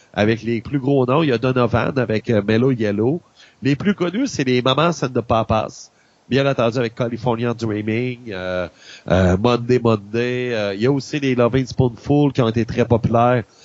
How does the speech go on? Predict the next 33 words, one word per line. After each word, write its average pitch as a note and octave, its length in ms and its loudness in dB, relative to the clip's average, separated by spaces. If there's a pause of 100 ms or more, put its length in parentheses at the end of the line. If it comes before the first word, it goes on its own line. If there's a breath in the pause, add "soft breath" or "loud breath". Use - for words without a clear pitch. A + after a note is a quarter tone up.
(160 loud breath)
Summer B2 500 0 (100)
in - 60 -
the A2+ 120 2
City. A#2+ 560 -2 (420 soft breath)
Euh, G#2 300 0
également B2+ 400 0
aussi, D3 240 -2
on C#3 120 -2
peut, C3+ 300 0
euh, A2 400 2
rentrer A2 440 0
les A2+ 260 2
Jefferson C3 560 0
Airplane A#2 840 -2 (380 loud breath)
avec, A2 380 -2
euh, G#2+ 80 2
White A#2 420 0
Rabbit. A2+ 640 -2 (320 soft breath)
Moi, C3+ 120 0
à - 20 2
chaque A#2+ 180 -6
fois D#3 140 -2
que D3 60 -2
j'entends B2 320 0
cette A#2 220 -8
chanson-là, G#2+ 520 -4
je A#2+ 80 -4
pense A2+ 200 -8
tout A#2+ 80 -6
le A2+ 60 -8
temps B2 200 2
au A2+ 40 4
Vietnam. G#2 640 0